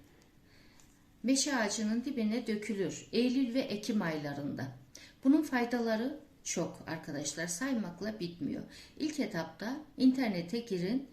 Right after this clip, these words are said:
ve bakın. Şimdi ben size faydalarını söyleyeceğim. Şeker hastaları için çok faydalı özellikle.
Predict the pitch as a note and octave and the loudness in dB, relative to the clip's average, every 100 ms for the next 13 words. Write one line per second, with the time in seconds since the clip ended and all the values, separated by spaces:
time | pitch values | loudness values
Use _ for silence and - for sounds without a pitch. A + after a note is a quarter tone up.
0 | - - C#4 - - - D3+ - - - | -14 -2 -2 0 -6 -8 -10 -12 -20 -20
1 | - - - - - C#4 B3+ B3+ B3+ A#3 | -20 -20 -20 -10 2 6 6 6 2 2
2 | - C4+ A3 G#3 G#3 G3 F#3+ A3+ - E3 | -2 -2 0 0 -2 -2 -2 -2 -2 -2
3 | D3 C#3 C#3 D3+ A#3 C#4 - - - - | -2 -2 -6 -4 -4 -4 -12 -20 -20 -20
4 | - - - - - B3+ D4+ A#3+ A3 - | -20 -20 -14 -2 2 2 2 2 0 0
5 | G#3 G3+ G#3 A#3 F#3+ - C#4+ - - - | 0 0 0 -2 0 2 0 0 -12 -20
6 | - - - - - - - C3 - - | -20 -20 -20 -20 -20 -4 -2 -2 -4 -4
7 | A2 G2+ B2 C3+ - F#3 F3+ D#3+ D3 D3+ | -4 -4 -4 -4 -2 -2 0 0 0 -6
8 | - F3 | -4 -2